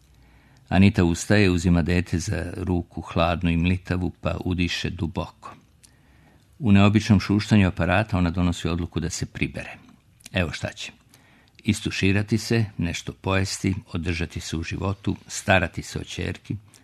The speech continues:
ne popustiti. Anita i ne zamišlja da će baš to raditi svakodnevno tokom četiri godine,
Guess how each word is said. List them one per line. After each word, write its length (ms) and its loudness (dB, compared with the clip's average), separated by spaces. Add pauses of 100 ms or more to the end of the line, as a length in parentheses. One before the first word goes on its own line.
(120)
ne 200 4
popustiti. 800 -4 (1040)
Anita 360 6
i 160 2
ne 140 8
zamišlja 640 6
da 160 -6
će 220 -6
baš 320 -4
to 200 2
raditi 420 -2
svakodnevno 840 0
tokom 400 -6
četiri 460 -2
godine, 400 0